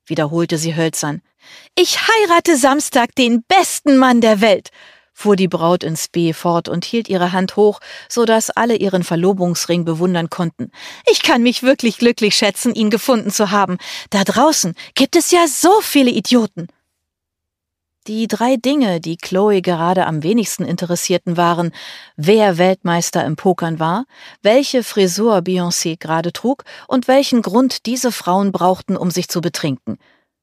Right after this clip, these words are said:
Was sie jedoch interessierte, war ihr Trinkgeld. Also behielt sie ihr Lächeln und fragte minimal verkniffen, "Soll ich in fünf Minuten noch einmal wiederkommen?"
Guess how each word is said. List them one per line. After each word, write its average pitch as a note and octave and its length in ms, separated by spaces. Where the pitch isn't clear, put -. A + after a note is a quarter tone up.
Was B3 200
sie G3+ 80
jedoch D3+ 280
interessierte, D#3 680
war C#3+ 160
ihr C#3+ 120
Trinkgeld. - 540
Also C#4 460
behielt B3 400
sie - 160
ihr F#3+ 120
Lächeln A#3 540
und F3 160
fragte D#3 540
minimal F#3 520
verkniffen, F#3 580
"Soll A3+ 240
ich G#3+ 160
in F3+ 100
fünf G#3 320
Minuten G#3 440
noch F3+ 200
einmal F3 360
wiederkommen?" A#3 480